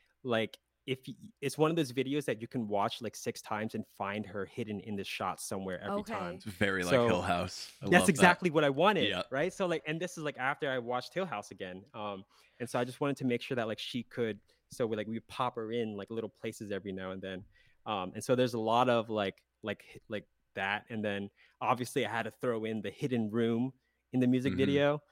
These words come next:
Speaker 1: So, so that, I mean, that was the fuel for the entire thing. Um, so yeah, so there's a lot of cool stuff, and I'm really excited about this one. It should be finished tomorrow, so.
Speaker 3: Sick.
Speaker 2: Ooh.
Speaker 3: Um, well, let's go ahead and throw your plugs out here.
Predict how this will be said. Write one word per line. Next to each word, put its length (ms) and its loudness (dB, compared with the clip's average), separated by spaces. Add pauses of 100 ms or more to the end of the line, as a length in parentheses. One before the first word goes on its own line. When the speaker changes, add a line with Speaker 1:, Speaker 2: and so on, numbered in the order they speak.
(220)
Speaker 1:
So, 600 4
so 160 -6
that, 200 4
I 60 4
mean, 120 6
that 140 4
was 120 -2
the 40 -8
fuel 360 -2
for 120 -6
the 120 -4
entire 360 -2
thing. 320 -6 (460)
Um, 400 -4 (440)
so 140 4
yeah, 320 6
so 180 -8
there's 120 -2
a 40 2
lot 120 8
of 80 6
cool 120 4
stuff, 360 6 (400)
and 520 2 (140)
I'm 180 2
really 200 0
excited 260 -4
about 160 -6
this 180 -10
one. 300 -8 (320)
It 80 -8
should 220 -6
be 80 -4
finished 400 -8
tomorrow, 580 -8
so. 320 -10 (540)
Speaker 3:
Sick. 180 -2
Speaker 2:
Ooh. 600 -6 (100)
Speaker 3:
Um, 500 2 (200)
well, 180 4
let's 220 2
go 160 4
ahead 400 4
and 260 0
throw 360 2
your 160 2
plugs 380 -2
out 200 2
here. 420 0